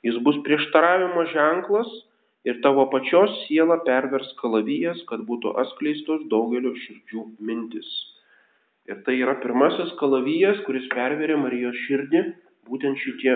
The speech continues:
Simeono žodžiai. Marija supranta, kad dabar, e, prasideda kančios kelias, kad reikės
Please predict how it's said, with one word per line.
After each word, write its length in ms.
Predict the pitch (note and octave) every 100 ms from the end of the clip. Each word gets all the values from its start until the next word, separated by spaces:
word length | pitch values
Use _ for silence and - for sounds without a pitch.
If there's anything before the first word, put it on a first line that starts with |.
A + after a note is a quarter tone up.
| -
Simeono 580 | - A#2+ A#2 B2 C3 B2
žodžiai. 580 | B2+ C#3 C#3+ A2 G2 G2 - _ _ _ _
Marija 260 | A2+ A#2 A#2+
supranta, 600 | - A#2+ C3+ C#3 E3 F#3 G3
kad 220 | - A2+
dabar, 380 | A2 A2 B2 D4+ - - _ _ _ _ _ _
e, 180 | - A2+ A#2 A#2 A2+
prasideda 600 | - A#2 A#2 C3 D3+ D3
kančios 640 | C#3+ C#3 C3 D3 D#3+ F3+ - - - - - _ _ _ _ _ _ _ _ -
kelias, 520 | C#3+ C#3 D3 F3 G#3+ A3 -
kad 260 | B2+ A#2+ - -
reikės 580 | - A#2+ A#2 B2 C3+ C#3+